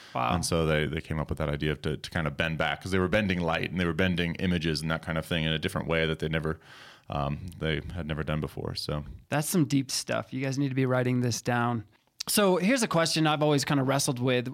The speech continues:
Speaker 1: Is there a difference between a goal and a New Year's resolution? Do you think that they're, like, the same thing, or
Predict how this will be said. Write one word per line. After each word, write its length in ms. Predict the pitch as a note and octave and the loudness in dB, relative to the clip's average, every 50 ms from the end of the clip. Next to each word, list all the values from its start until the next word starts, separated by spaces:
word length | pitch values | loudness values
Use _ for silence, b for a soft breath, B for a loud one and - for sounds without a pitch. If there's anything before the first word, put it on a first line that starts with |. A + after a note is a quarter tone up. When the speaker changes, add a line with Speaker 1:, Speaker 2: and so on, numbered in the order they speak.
| - - | -2 0
Speaker 1:
Is 140 | F3 D#3 | 2 4
there 80 | F3+ F#3 | 4 4
a 60 | E3+ | 4
difference 300 | C#3+ G3 F#3+ A#3 A3 - | 4 2 2 2 0 0
between 240 | - F3 C#3+ F3 F3+ | 2 2 4 4 4
a 60 | D#3+ | 4
goal 600 | B2+ A2+ - C#3+ C#3 D3+ D#3 D#3+ D#3+ D#3+ E3 E3 C#3+ | 2 2 2 4 4 6 6 6 6 6 4 4 4
and 140 | D3+ C#3+ | 4 4
a 80 | C#3+ C3+ | 6 6
New 120 | B2+ C#3 | 6 8
Year's 340 | D3 D3 C#3+ D3 D3 B2+ C3 | 8 8 8 6 6 4 4
resolution? 880 | C#3 C3+ B2+ A#2+ C3 B2+ B2+ B2+ B2+ - - D#3 D#3 D#3+ E3+ - E3+ D#3 - | 4 4 4 4 4 4 4 4 4 4 4 2 2 0 -2 -4 -12 -8 0
Do 80 | D#3+ D#3+ | 0 2
you 40 | |
think 140 | D#3 G#3+ G3+ | 2 2 0
that 120 | F#3+ G3+ F3+ | 2 2 4
they're, 120 | F3 E3 | 4 4
like, 140 | D#3+ D#3 D#3 | 4 4 2
the 80 | D#3 | 0
same 360 | C3+ - - D3+ D3 D3 C#3+ C#3 | 0 2 2 4 4 4 4 2
thing, 460 | - - C#3 C#3 C#3+ C#3+ D3 D3 C#3+ | 2 0 0 2 2 2 2 2 2
or 420 | C3+ B2+ B2 A#2+ B2 B2 A#2+ - | 0 -2 -2 -4 -4 -6 -8 -10